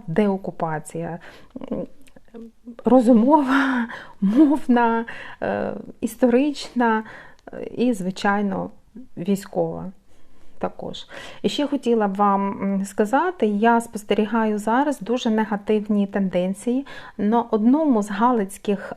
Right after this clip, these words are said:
змі, е, який себе презентує як націоналістичний канал, в тому числі він є в Ютубі. Е, там,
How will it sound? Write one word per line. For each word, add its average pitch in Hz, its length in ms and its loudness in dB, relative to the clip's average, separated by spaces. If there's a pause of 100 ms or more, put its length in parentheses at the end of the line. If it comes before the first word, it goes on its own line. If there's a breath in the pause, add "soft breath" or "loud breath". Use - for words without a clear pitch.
змі, 202 720 2 (520 loud breath)
е, 196 460 0
який 240 840 -4
себе 202 840 -2 (960 loud breath)
презентує 208 840 2
як 190 280 2
націоналістичний 202 1400 0 (340 loud breath)
канал, 202 640 2 (220 loud breath)
в - 80 -16
тому 240 180 4
числі 208 400 -2
він 202 240 2
є 190 480 0 (120)
в 202 120 -2
Ютубі. 208 600 0 (680 loud breath)
Е, 208 380 -2
там, 277 320 4